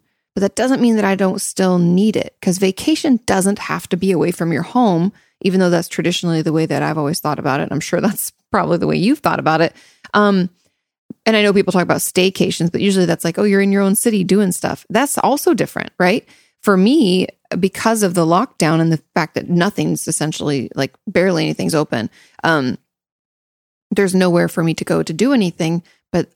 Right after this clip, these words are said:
I still need a break, and it's okay to take a break. And I don't know. Sometimes I need to hear it from someone else. Like, I saw that on Instagram and that inspired me. It made me rethink my own productivity and how I'm doing and what I'm feeling. And so if you're needing that push, hope maybe I can be that voice for you to let you know that it's okay to take a break and take vacation.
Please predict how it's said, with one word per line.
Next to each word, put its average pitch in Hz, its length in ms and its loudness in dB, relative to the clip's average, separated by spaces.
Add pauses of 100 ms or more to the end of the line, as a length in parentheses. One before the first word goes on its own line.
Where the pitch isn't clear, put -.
I 185 120 -2
still 196 320 -2
need 175 220 2
a 147 40 0
break, 160 400 -4
and 185 80 -2
it's 165 200 -4
okay 165 260 -6
to - 140 -10
take - 320 -8
a 165 40 -10
break. - 360 -10
And 147 380 -6 (200)
I 180 80 -2
don't 147 120 -4
know. - 180 -8 (340)
Sometimes 233 320 0
I 175 120 2
need 196 160 0
to 175 40 0
hear 180 200 0
it - 60 -6
from 180 140 -2
someone 180 280 0
else. 175 200 0
Like, 160 220 -4
I 175 120 -2
saw 180 180 -2
that 165 160 -2
on 170 100 -2
Instagram 170 460 -2
and 147 160 -2
that 147 180 -2
inspired 156 520 -6
me. 185 300 0 (840)
It 190 40 6
made 185 160 4
me 185 200 4
rethink 185 480 0
my 175 180 2
own 180 300 4
productivity 180 720 0
and 175 80 0
how 180 240 2
I'm 180 120 2
doing 180 300 2
and 175 80 2
what 175 120 0
I'm 175 100 0
feeling. 180 340 2
And 175 160 0
so 170 200 0
if 175 200 -4
you're 220 320 4
needing 170 540 2
that 175 240 -2
push, 170 240 -2
hope 180 180 -2
maybe 202 240 2
I 180 140 2
can 175 160 -4
be 165 80 2
that 151 160 -2
voice 165 200 -2
for - 140 -6
you 151 200 -2
to 175 280 -4
let 175 180 -2
you 185 80 0
know 175 160 0
that 170 120 -2
it's 175 160 -6
okay 180 260 -2
to 170 80 -4
take 175 320 -4
a 165 40 -2
break 170 300 -4
and 165 120 -2
take - 180 -4
vacation. 170 640 0